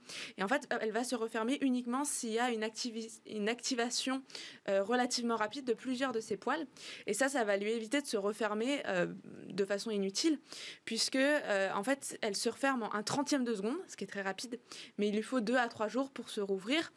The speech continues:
et, euh, deux, trois semaines pour digérer ce qu'elle a ingéré. En fait, la, la façon dont elle se ferme, c'est qu'il va y avoir un signal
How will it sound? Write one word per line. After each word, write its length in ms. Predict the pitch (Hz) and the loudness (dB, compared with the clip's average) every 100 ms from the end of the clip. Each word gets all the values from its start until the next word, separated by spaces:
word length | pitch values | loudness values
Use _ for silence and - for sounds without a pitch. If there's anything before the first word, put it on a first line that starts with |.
| - - - | -14 -14 -4
et, 300 | 220 240 269 220 | 0 4 4 4
euh, 420 | 196 190 190 185 | 2 4 4 2
deux, 240 | 170 226 | -2 0
trois 260 | 269 - 247 | 0 0 -2
semaines 320 | 247 240 269 | 0 0 0
pour 140 | 226 190 | 0 -2
digérer 340 | 196 196 226 | -2 0 -2
ce 100 | 240 | -2
qu'elle 180 | 214 185 | -4 -4
a 60 | |
ingéré. 440 | 185 190 196 196 - _ - - - - | -2 -2 -2 -4 -6 _ -16 -14 -10 -2
En 80 | |
fait, 160 | 202 294 | 0 2
la, 220 | 233 196 - | 2 0 -2
la 180 | 208 196 | -2 -2
façon 260 | 196 233 302 | -2 -2 0
dont 120 | 269 | 0
elle 140 | 226 196 | 0 0
se 140 | 226 | 0
ferme, 340 | 208 240 302 294 | 0 2 2 0
c'est 240 | 269 226 202 | -4 -4 -2
qu'il 480 | 233 247 269 226 | 2 2 2 0
va 100 | 202 | -2
y 60 | 202 | -2
avoir 160 | 196 196 | -2 -2
un 60 | |
signal 340 | 196 277 294 | -2 2 4